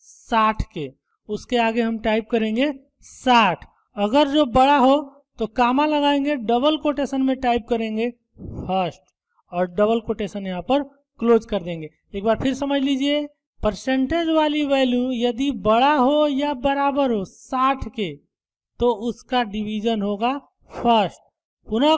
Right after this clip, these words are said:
कामा लगाएंगे और टाइप करेंगे if, टैब की प्रेस करेंगे,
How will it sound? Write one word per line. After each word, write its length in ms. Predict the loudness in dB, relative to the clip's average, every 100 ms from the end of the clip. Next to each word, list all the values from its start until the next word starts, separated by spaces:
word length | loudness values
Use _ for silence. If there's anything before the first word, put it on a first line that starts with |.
| 2
कामा 280 | -2 0 0
लगाएंगे 560 | 0 0 0 -2 -6 -10 _ _ 0
और 180 | 4 4 2
टाइप 280 | 2 2 0
करेंगे 440 | 0 0 2 0 -2 0
if, 160 | 0 0 -2 -12 _ _ -2
टैब 260 | 0 0 0
की 120 | -2 0
प्रेस 300 | 0 -2 -2
करेंगे, 420 | -2 -2 -2